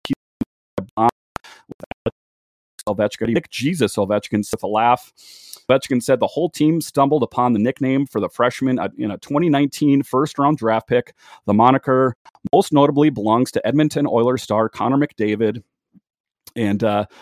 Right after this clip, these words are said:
you know, it, it's just a funny thing that they can have a lighthearted moment. I think we see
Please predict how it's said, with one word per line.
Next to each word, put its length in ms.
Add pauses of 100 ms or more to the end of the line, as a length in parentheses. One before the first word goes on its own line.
(160)
you 100
know, 200
it, 160
it's 140
just 200
a 60
funny 260
thing 160
that 120
they 100
can 140
have 160
a 40
lighthearted 520
moment. 300
I 80
think 260
we 100
see 340